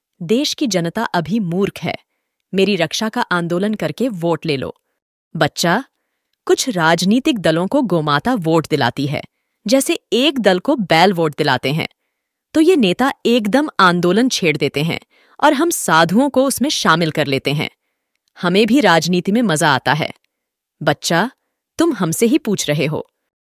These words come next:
तुम तो कुछ बताओ, तुम कहाँ जा रहे हो? स्वामी जी, मैं मनुष्य रक्षा आंदोलन में जा रहा हूं। यह क्या होता है बच्चा? स्वामी जी, जैसे गाय के बारे में मैं अज्ञानी हूं, वैसे ही मनुष्य के बारे में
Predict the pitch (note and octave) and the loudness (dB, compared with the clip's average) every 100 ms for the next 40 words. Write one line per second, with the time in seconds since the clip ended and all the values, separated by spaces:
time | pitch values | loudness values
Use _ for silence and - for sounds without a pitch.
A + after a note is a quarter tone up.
0 | _ F3+ E3+ F#3 G3 D3+ C#3 A#2+ G#3 F#3 | _ -6 -4 -4 -4 -4 -4 -2 -2 -4
1 | - _ _ - A#3+ A3+ G#3 D#4 D4 A#3+ | -8 _ _ 0 2 2 0 2 2 2
2 | E3+ C3+ - _ _ _ _ _ _ - | 0 -4 -12 _ _ _ _ _ _ -16
3 | - E3+ D3 C#3 C#3 G3+ _ _ _ _ | -6 -4 -4 -4 -6 -10 _ _ _ _
4 | _ _ F#3 G3+ A3+ A#3 D4 - E4 F#3 | _ _ -2 2 2 2 0 -2 0 0
5 | - B3+ B3+ F#3 F3+ F3 F3+ G3 E3 D3 | -2 -4 -2 -2 0 0 0 0 -2 -2
6 | C#3 D3 D3 C#3 - _ _ _ - F3+ | -2 -2 -6 -8 -18 _ _ _ -8 0
7 | A#3+ - F#4 B3+ F#3+ D3+ D#3+ C3+ C3+ - | 2 2 2 2 0 -2 -2 -2 -4 -2
8 | A#3+ - _ _ _ _ _ _ _ - | -4 -6 _ _ _ _ _ _ _ -6
9 | F#3+ D#3+ D#3 C#3 C3 - _ _ _ _ | -4 -2 -4 -6 -10 -12 _ _ _ _
10 | - F3+ G#3 - C4+ E3 D3+ F3 B3+ A#3 | -10 -2 -2 0 -2 -2 -2 0 0 0
11 | D#3+ D3+ D#3+ F#3+ G#3 - E3+ C#3+ D#3+ F#3 | 0 0 0 0 -2 -2 -4 -2 0 2
12 | A3+ D3 - _ _ _ - D3+ E3+ F#3 | 0 -2 -10 _ _ _ -10 0 2 2
13 | B3 A#3 C4 E3 G#3 - G3+ E3 C#3+ D#3+ | 2 2 0 0 -2 -2 -4 -2 -2 0
14 | A3 | -2